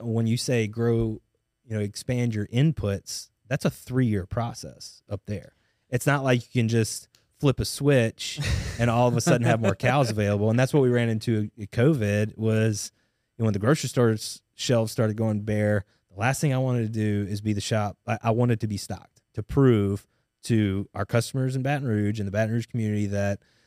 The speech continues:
Speaker 1: these local food systems that we're building are more resilient and they're stronger than these big global meat supply chains. You know,
Speaker 2: Well,
Speaker 1: we, we
Speaker 2: yeah.
Speaker 1: can pivot. We, we have more flexibility,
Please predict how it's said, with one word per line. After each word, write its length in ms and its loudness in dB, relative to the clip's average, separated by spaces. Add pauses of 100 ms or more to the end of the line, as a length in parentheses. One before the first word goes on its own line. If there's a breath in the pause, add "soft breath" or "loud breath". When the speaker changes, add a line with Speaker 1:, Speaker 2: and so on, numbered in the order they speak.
(140 soft breath)
Speaker 1:
these 180 -4
local 360 0
food 280 0
systems 440 -4
that 120 -4
we're 120 0
building 440 0 (120)
are 320 0 (260)
more 120 -2
resilient 640 0
and 140 -6
they're 80 -8
stronger 640 -2 (420)
than 200 0
these 240 0
big 260 -2
global 580 -4 (600)
meat 220 -2
supply 280 -6
chains. 420 -20 (200)
You 80 0
know, 80 4
Speaker 2:
Well, 80 2
Speaker 1:
we, 180 4
we 140 2
Speaker 2:
yeah. 80 6
Speaker 1:
can 180 0
pivot. 420 0 (380 soft breath)
We, 300 -4
we 140 0
have 180 0
more 440 -2 (100)
flexibility, 640 0